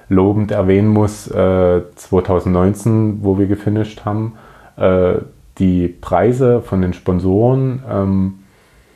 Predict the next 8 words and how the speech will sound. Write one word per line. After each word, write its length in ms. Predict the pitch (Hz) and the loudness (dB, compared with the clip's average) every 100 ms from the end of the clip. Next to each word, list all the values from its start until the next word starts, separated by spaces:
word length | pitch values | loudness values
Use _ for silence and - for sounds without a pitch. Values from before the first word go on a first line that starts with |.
| _ - | _ -2
äh, 60 | 98 92 | 2 2
es 360 | - - 101 | -2 -8 -2
werden 320 | 95 95 98 | 0 0 0
ausgelost. 720 | - 127 147 123 92 87 - | 0 0 2 0 2 0 -4
Es 180 | 95 - | -8 -2
gibt, 580 | 123 127 - - - - | -2 -2 -8 -20 -18 -4
also 300 | 110 107 107 | -2 0 0
es, 300 | - 101 | -2 -6